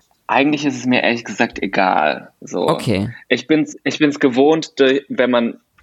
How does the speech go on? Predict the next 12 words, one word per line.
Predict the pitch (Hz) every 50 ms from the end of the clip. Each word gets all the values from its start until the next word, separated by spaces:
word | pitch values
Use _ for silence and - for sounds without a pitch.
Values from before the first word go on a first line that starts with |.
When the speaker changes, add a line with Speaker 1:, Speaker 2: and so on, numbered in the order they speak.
| _ -
Speaker 1:
Wawa | 117 104 104 113 117 127 139 143 139 135 127
als | - - 127 123 - -
Name | 120 117 113 120 120 120 120
nimmt, | 117 117 113 110 -
dass | 101 - -
es | - -
dann | 113 107 -
einfach | - 104 104 - 104 98 104
sie | 98 98 151 117 117 117 110 85
ist. | - 80 87 87 85 - - - -
Und | - 110 -
mittlerweile | 117 117 - 127 113 120 120 120 117 117 107 -